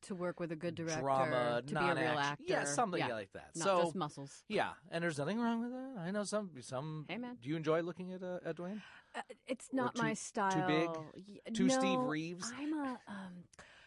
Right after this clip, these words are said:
Speaker 1: to be honest, my crushes run to Jack Black and Penn Jillette. I have a
Speaker 2: And
Speaker 1: type.
Speaker 2: s-, Salt and Pepper N P R types?
Speaker 1: It's,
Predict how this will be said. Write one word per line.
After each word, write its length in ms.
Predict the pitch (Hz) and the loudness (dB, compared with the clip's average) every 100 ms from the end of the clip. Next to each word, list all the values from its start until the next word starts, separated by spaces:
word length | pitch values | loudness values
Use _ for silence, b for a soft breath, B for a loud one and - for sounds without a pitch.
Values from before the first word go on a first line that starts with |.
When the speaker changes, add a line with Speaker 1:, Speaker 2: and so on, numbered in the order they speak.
| B B - | B B -6
Speaker 1:
to 80 | 240 | -2
be 140 | 254 - | -2 -2
honest, 360 | 233 247 - | -2 -2 -2
my 160 | 233 226 | -4 -4
crushes 580 | - 233 233 247 233 220 | -6 -8 -6 -6 -8 -6
run 480 | 214 202 202 196 - - | -4 -4 -4 -6 -10 -10
to 120 | 202 | -10
Jack 400 | 185 208 196 196 - - | -6 -6 -4 -6 -12 -10
Black 480 | 165 165 175 185 - _ - - - | -6 -4 -6 -8 -12 _ -20 -14 -8
and 200 | 175 170 | -8 -8
Penn 340 | - 185 175 | -6 -4 -4
Jillette. 760 | 160 170 165 165 165 170 - - | -6 -8 -6 -6 -6 -8 -14 -8
I 180 | 180 190 | -4 -4
have 220 | 190 185 | -6 -10
a 60 | - | -6
Speaker 2:
And 120 | 127 123 | -6 -2
Speaker 1:
type. 420 | - - 135 95 | -2 0 -2 -2
Speaker 2:
s-, 100 | - | 2
Salt 200 | 151 131 | 4 2
and 100 | 131 | 0
Pepper 300 | 131 120 117 | -2 0 0
N 120 | 110 113 | -2 -4
P 160 | 120 | -2
R 120 | 107 | -2
types? 280 | 107 113 110 214 | -2 -4 -2 -4
Speaker 1:
It's, 180 | 202 | -6